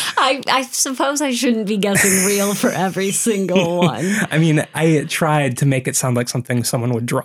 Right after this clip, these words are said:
Speaker 2: in the Middle Ages,
Speaker 1: <laughs>
Speaker 2: but I thought if anyone's wanting to draw anything, this, I think, is some good nightmare fuel material. Just, like, a weird cat that is like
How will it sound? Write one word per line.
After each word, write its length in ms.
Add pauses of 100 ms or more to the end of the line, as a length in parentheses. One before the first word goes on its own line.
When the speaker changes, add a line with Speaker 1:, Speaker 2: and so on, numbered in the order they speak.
Speaker 2:
in 80
the 100
Middle 280
Ages, 440 (400)
Speaker 1:
<laughs> 120
Speaker 2:
but 340
I 140
thought 440 (840)
if 100
anyone's 460 (600)
wanting 580
to 100
draw 260
anything, 680
this, 400
I 60
think, 240
is 100
some 140
good 200
nightmare 380
fuel 240
material. 640 (380)
Just, 160
like, 140
a 80
weird 340
cat 460
that 200
is 200
like 240